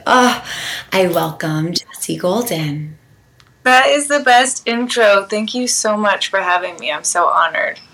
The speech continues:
Speaker 1: Oh my goodness. I'm so honored. I'm so excited. As I was saying in your intro, I've been following you for years now, and it came at the perfect time, um, right as I was awakening spiritually, and I was starting my Instagram account to share more about spirituality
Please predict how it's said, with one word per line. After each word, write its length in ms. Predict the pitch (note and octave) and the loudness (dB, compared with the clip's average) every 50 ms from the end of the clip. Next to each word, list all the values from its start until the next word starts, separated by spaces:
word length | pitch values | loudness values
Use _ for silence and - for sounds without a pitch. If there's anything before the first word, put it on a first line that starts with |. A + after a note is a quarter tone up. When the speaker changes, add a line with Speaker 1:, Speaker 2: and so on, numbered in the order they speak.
| _ _ G3 | _ _ -14
Speaker 1:
Oh 120 | G3 G3+ | -12 -10
my 220 | G3 F#3+ F#3 F#3 F#3+ F#3 - | -8 -8 -8 -8 -8 -10 -6
goodness. 480 | - - G#3+ - E3+ F#3+ F3+ E3 D#3+ - | -4 -2 -2 -2 -2 -2 -2 -4 -4 -6
I'm 380 | - F#3 F#3+ G3 G3+ G3+ G3 F#3+ | -4 -2 0 2 2 2 2 2
so 240 | G3 - - C3 - | 2 2 2 2 2
honored. 500 | - - A#2+ B2 - D#2 - - - - - | 2 0 0 -2 -2 -2 -2 -4 -4 -6 -4
I'm 280 | - D#3+ E3 E3+ E3+ | -2 -2 -2 -2 0
so 300 | D#3 - - - E3+ D#3+ | 0 0 2 2 2 0
excited. 400 | D#3 D#3 - - D#3 D3+ D3 D3+ | 0 -2 -2 -4 -2 -2 -2 -2
As 180 | D#3+ D#3+ D#3 - | -2 -2 0 0
I 120 | F3 D#3+ | 0 0
was 180 | D#3 D#3+ D#3+ - | 0 0 -2 0
saying 340 | - E3 E3 D#3 D#3 D3+ D#3+ | 0 0 0 0 0 0 2
in 140 | F#3 G#3+ | 2 2
your 100 | G3+ E3+ | 2 2
intro, 320 | D#3 D3+ D#3+ D3+ - D#3 D#3 | 0 0 -2 -4 -2 -2 -2
I've 300 | D#3 D3+ D3+ C#3+ D#3 D#3 | 0 0 0 -2 -2 -2
been 160 | D#3+ D#3+ D#3 | -4 -4 -4
following 340 | D3+ D3 D3 D3 D3 D3+ D#3 | -4 -4 -4 -4 -2 -2 -2
you 140 | D3+ D#3 D3+ | -4 -4 -6
for 160 | - - D#3 | -6 -6 -4
years 580 | D3+ C#3 C#3+ C3+ D3+ D#3 D#3 D#3+ D#3 D3+ - | -4 -2 -2 -2 -2 -2 -2 -2 -2 -2 -2
now, 400 | D3 C#3 B2+ A#2+ - - - - - - - - - - - - - - | -2 -2 0 0 0 0 -2 -4 -6 -10 -12 -10 -10 -10 -10 -10 -8 -2
and 380 | - F#3+ F#3 F3+ E3 E3 E3+ - | 0 2 2 4 4 2 2 0
it 140 | - D#3+ - | -2 -2 -2
came 240 | - F#3 F3 E3+ E3 | -2 0 0 2 2
at 180 | E3 E3 - | 0 -2 -2
the 80 | - - | -2 -2
perfect 460 | D3 D3 E3+ E3 - - - - _ | 0 0 0 0 -2 -4 -4 -8 _
time, 540 | - D3 D3 D3+ D3+ D3+ G3 B3 C#4 C#4+ C4+ - - - - - - - | -4 -2 -2 -2 0 2 4 4 4 4 2 -2 -10 -12 -12 -14 -8 -4
um, 320 | E3+ E3+ E3 E3 E3 D#3+ | -2 0 0 0 0 0
right 340 | D3 D#3+ E3 E3 D#3+ E3+ F3 E3+ | 2 2 2 4 4 2 0 0
as 220 | - E3+ D#3+ D#3 | 0 -2 -2 -2
I 160 | E3 E3 E3+ E3 | 0 0 2 2
was 160 | E3 E3 F3 | 2 4 2
awakening 520 | E3+ D#3+ E3+ E3 D#3+ - D#3 D#3 E3 D#3+ | 2 2 2 0 0 -2 -2 0 0 0
spiritually, 960 | - - - - A3 G3+ F#3+ F#3+ F#3+ - - F3 F3 E3+ E3 D#3+ D#3 D#3 - | 0 0 0 2 4 4 4 2 0 -2 -2 0 2 2 4 2 2 0 -2
and 240 | - - E3 D#3+ D#3+ | -2 -2 -2 -2 -2
I 240 | - D#3+ D#3+ D#3 D3 | -2 -2 -4 -4 -2
was 120 | D#3 D#3 | 0 -2
starting 460 | - - D#3 D#3 D#3+ E3 D#3+ D#3 D#3 | -2 0 -2 -2 -2 -2 0 0 -2
my 380 | D#3 D#3 D#3 D#3 D#3 D3+ D#3 - | -2 -2 -4 -6 -4 -4 -4 -4
Instagram 580 | - F#3+ F#3 - - F#3+ F3+ F3 E3+ E3 E3 E3 | -2 0 0 0 0 0 0 0 0 0 -2 -4
account 460 | E3+ - F3 F3 E3 D#3+ D#3+ D#3 D3 | -4 -4 -4 -2 0 0 0 0 -2
to 100 | - D3 | -2 -2
share 280 | C#3+ - - F3 D#3+ D#3+ | 0 0 0 2 2 2
more 240 | D#3+ E3+ F#3+ G3 | 2 2 4 2
about 260 | F#3+ F#3 E3+ E3 D#3+ - | 2 2 0 0 0 -2
spirituality 960 | - - D#3+ D#3 D#3 - F3 E3+ F3 F3+ F3 F3 E3+ E3+ D#3+ - - - | -2 -2 -2 -4 -4 -4 0 2 2 4 4 2 0 0 -2 -4 -4 -6